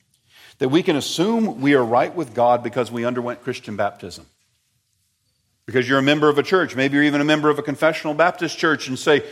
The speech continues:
"Yes, I'm somebody, I'm, uh, above other Christians."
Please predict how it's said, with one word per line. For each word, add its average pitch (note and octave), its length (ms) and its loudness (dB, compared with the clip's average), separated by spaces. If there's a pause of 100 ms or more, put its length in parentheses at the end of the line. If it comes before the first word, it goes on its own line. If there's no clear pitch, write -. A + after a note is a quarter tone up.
(100)
"Yes, G3+ 320 4
I'm G#3+ 220 4
somebody, D#3 640 4 (160)
I'm, G#3 260 4 (160)
uh, C3+ 220 -4
above C3+ 460 4
other F3 260 6
Christians." - 1000 -4